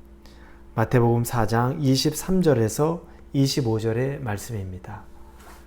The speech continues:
마태복음 사 장 이십삼 절에서 이십오 절입니다.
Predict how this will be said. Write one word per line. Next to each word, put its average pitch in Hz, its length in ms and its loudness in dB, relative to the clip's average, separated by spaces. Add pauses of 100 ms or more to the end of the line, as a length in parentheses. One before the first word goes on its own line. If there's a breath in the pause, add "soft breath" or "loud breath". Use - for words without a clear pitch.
(160 loud breath)
마태복음 107 480 -4
사 107 200 -8
장 143 380 -2
이십삼 156 680 0
절에서 131 340 2
이십오 113 600 -2
절입니다. 98 640 -6